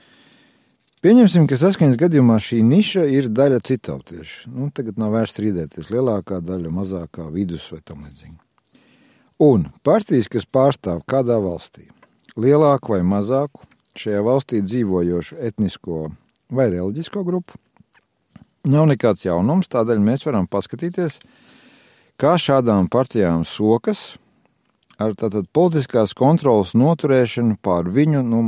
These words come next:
viņu es šeit lieku, protams, pēdiņās, grupu, viņu elektorātu. Skatāmies, kā piemēram, Ziemeļmaķedonija, kur musulmaņu kopiena, tur tiesa ietilps gan albāņi, gan turki, bet, nu, jebkurā gadījumā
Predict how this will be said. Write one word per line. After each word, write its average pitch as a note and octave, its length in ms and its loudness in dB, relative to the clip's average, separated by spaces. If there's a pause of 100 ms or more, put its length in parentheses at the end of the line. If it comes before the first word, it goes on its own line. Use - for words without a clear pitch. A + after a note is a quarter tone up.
viņu G#2 300 0
es - 100 -10
šeit E2+ 240 -6
lieku, F2+ 240 -6
protams, E2+ 320 -10
pēdiņās, B2+ 520 -6 (380)
grupu, G2 540 0
viņu G#2 160 0
elektorātu. - 640 -10 (2000)
Skatāmies, F#3 560 4
kā B2+ 160 2
piemēram, D3+ 400 2
Ziemeļmaķedonija, A2 1160 0
kur F#2 260 -2 (400)
musulmaņu C3 560 2
kopiena, C#3 640 0 (400)
tur A2 180 -6
tiesa G2+ 320 -4
ietilps F2+ 480 -6
gan F#2+ 220 -4
albāņi, E2+ 400 -4
gan F2 100 -10
turki, - 380 -6
bet, G2+ 180 -10
nu, A#2+ 80 0
jebkurā G#2 360 -2
gadījumā E2 280 -8